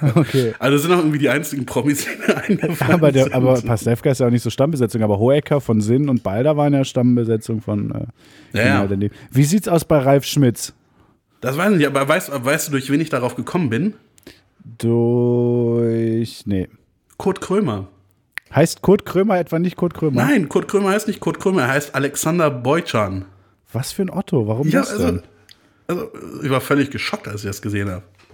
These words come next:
Speaker 1: Was, was soll denn der Quatsch?
Speaker 2: Ich hab nämlich jetzt auch mal angefangen, seine, seine, äh, Sendung Shea Krömer zu gucken, weil ich schon von vielen Leuten gehört hab, dass sie gut sein sollen.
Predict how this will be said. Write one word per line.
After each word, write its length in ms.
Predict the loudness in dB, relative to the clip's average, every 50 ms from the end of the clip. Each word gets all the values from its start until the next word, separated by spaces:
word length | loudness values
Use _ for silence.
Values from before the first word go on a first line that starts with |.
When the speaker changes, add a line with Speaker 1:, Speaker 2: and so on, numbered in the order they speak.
| -20 _ _ _ _
Speaker 1:
Was, 380 | -12 -8 -8 -8 -8 -10 -6 -6
was 280 | -6 -6 -6 -12 -16
soll 360 | -16 -16 -10 -6 -4 -2 -2 0
denn 120 | -2 -2
der 100 | -2 -6
Quatsch? 460 | -10 -10 -8 -8 -8 -8 -12 -18 -20 _ _ _ _ _ _ _ _ _ -8
Speaker 2:
Ich 120 | -2 -2
hab 100 | 0 0
nämlich 160 | 2 0 0 0
jetzt 120 | 0 -2 -2
auch 100 | -2 0
mal 120 | 0 0
angefangen, 440 | 0 0 -2 0 -2 -2 -2 -2 0
seine, 260 | 0 0 -2 -2 -2
seine, 340 | -2 -2 -2 0 0 -2 -2 -2
äh, 200 | -2 -2 -2 0
Sendung 420 | 0 0 0 0 0 0 -2 -4
Shea 220 | -4 -2 -2 -2
Krömer 380 | -2 -2 -2 0 0 0 0 -2
zu 100 | -4 -8 -8
gucken, 520 | -6 -8 -8 -4 -2 -2 0 0 -2 -2
weil 140 | -2 -4 -4
ich 80 | -4 -4
schon 200 | -4 -6 -4 -4
von 160 | -4 -6 -4
vielen 220 | -2 -2 -2 -2
Leuten 360 | -2 -2 -4 -4 -6 -6 -6 -4
gehört 280 | -2 0 -2 -2 -2
hab, 80 | -4 -8
dass 180 | -8 -10 -8 -8
sie 240 | -8 -8 -8 -8
gut 240 | -6 -4 -4 -4 -2
sein 220 | -2 -2 -2 -2 -2
sollen. 260 | -2 -2 -2 -2